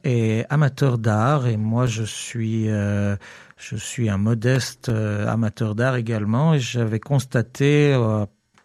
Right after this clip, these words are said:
à travers mon parcours que, euh, la production d'œuvres d'art sur le thème du football était très, très, très faible. Euh, vous avez Miro qui a fait les affiches de la Coupe du Monde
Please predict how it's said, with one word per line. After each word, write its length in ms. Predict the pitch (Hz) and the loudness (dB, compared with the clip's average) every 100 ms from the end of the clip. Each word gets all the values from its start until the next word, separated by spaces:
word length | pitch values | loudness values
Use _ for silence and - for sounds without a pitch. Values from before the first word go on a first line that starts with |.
| _ - | _ -18
à 80 | |
travers 340 | - - 104 113 | -8 -4 -2 0
mon 140 | 110 | 0
parcours 640 | 98 101 - 139 151 147 - | 0 -4 -2 0 0 -2 -4
que, 300 | 123 123 123 - - - - - | 0 2 0 -6 -18 -20 -18 -6
euh, 580 | 123 110 107 110 117 120 | -2 0 0 0 -2 -2
la 120 | 107 | -4
production 1000 | - 151 139 - - - 131 117 110 110 | -2 -2 -2 -4 -6 -4 0 0 0 -2
d'œuvres 420 | 107 127 113 120 | 0 -2 0 0
d'art 260 | 110 113 107 | 0 0 0
sur 140 | 113 | -4
le 100 | 107 | -4
thème 240 | - 139 | 0 2
du 100 | 120 | 2
football 480 | 104 - 107 123 143 | -2 -6 -2 0 2
était 220 | 123 127 | 0 -4
très, 360 | 139 - 113 143 | -6 -6 -4 -4
très, 240 | 143 - 123 | -4 -6 -6
très 420 | - 120 110 107 | -4 -2 0 -2
faible. 640 | - - 110 104 104 107 | -4 -4 -2 -2 -4 -4
Euh, 680 | 107 110 117 - 113 110 113 - - - _ - | -2 -2 -2 -4 -4 -4 -4 -8 -16 -20 _ -8
vous 160 | 120 110 | -4 -2
avez 220 | 101 117 | 0 0
Miro 500 | 120 127 110 123 139 135 | 2 2 2 2 0 -2
qui 220 | - 127 | -4 -2
a 60 | 104 | -2
fait 180 | - | -2
les 180 | 117 107 | -2 0
affiches 400 | 113 - 131 123 | -2 -4 -8 -8
de 80 | 110 | -4
la 120 | 107 | -4
Coupe 200 | - 113 | -2 -6
du 140 | 110 113 | -2 0
Monde 500 | 117 117 117 110 | 2 4 2 -2